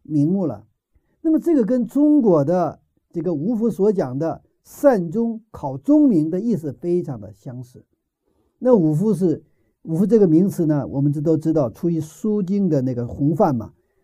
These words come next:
五福的第一福是长寿，第二福是富贵，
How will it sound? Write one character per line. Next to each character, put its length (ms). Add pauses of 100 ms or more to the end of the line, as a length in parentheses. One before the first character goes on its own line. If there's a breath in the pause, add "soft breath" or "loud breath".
(220)
五 160
福 160
的 100
第 180
一 60
福 140
是 140
长 260
寿， 280 (120)
第 140
二 200
福 120
是 180
富 220
贵， 280